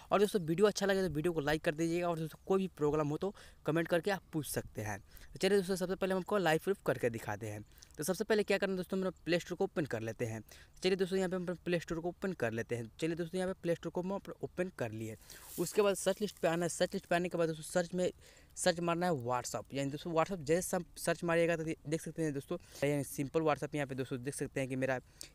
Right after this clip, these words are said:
यानी WhatsApp मैसेंजर है। ठीक है दोस्तों, यहाँ पे देख सकते हैं। और दोस्तों, यहाँ पे साइड में, यहाँ पे दोस्तों नीचे देख सकते हैं कि मेरा एलएलसी कंपनी का WhatsApp यानी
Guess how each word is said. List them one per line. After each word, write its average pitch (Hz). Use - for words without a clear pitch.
यानी 127
WhatsApp 131
मैसेंजर 123
है। 113
ठीक 135
है 165
दोस्तों, 170
यहाँ 160
पे -
देख 143
सकते 156
हैं। 190
और 127
दोस्तों, 143
यहाँ 151
पे 143
साइड 151
में, 160
यहाँ 151
पे 139
दोस्तों 143
नीचे 135
देख 151
सकते 143
हैं 143
कि 143
मेरा 143
एलएलसी 131
कंपनी 135
का 147
WhatsApp 120
यानी 135